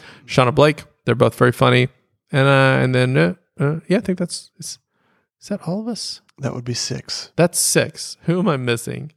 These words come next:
Speaker 1: Oh, oh yes, Nicole Miller.
Speaker 2: Oh, yeah, yeah,
Speaker 1: Shout out
Speaker 2: Nicole.
Speaker 1: Nicole Miller.
Speaker 2: Yeah, I
Speaker 1: She
Speaker 2: know
Speaker 1: did
Speaker 2: Nicole.
Speaker 1: the last show, my last show with me.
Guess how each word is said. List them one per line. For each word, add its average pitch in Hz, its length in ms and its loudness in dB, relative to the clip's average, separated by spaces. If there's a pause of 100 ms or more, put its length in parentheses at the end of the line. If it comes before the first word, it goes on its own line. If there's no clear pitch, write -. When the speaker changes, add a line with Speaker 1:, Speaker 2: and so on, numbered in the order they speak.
Speaker 1:
Oh, 170 200 2 (360)
oh 160 160 6
yes, 139 360 0
Nicole 143 280 2
Miller. 117 300 0 (380)
Speaker 2:
Oh, 247 220 6
yeah, 254 180 4
yeah, 247 60 4
Speaker 1:
Shout 147 160 6
out 156 60 4
Speaker 2:
Nicole. 160 160 6
Speaker 1:
Nicole 147 180 6
Miller. 117 320 2
Speaker 2:
Yeah, 117 280 0
I 151 100 -4
Speaker 1:
She 180 60 -2
Speaker 2:
know 131 100 -2
Speaker 1:
did 127 120 4
Speaker 2:
Nicole. 117 120 -4
Speaker 1:
the 120 60 -2
last 113 160 4
show, 113 360 0
my 117 100 0
last 113 200 2
show 120 120 -6
with 107 140 -8
me. 135 80 -14